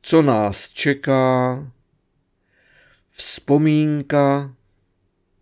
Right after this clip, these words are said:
poděkování, rada a klub, výstava,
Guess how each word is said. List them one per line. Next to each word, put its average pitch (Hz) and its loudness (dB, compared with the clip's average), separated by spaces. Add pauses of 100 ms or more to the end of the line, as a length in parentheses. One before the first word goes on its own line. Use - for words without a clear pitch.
(180)
poděkování, 131 0 (960)
rada 165 2
a 98 0
klub, 135 4 (1120)
výstava, 143 0